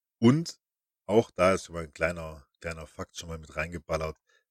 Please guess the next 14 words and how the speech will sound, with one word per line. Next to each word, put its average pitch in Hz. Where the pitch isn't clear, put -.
dass -
im 92
Museum, 101
das 85
praktisch -
im 80
zweiten 90
Teil, 80
äh, 90
in 87
der 82
zweiten 90
Folge, 82
ähm, 80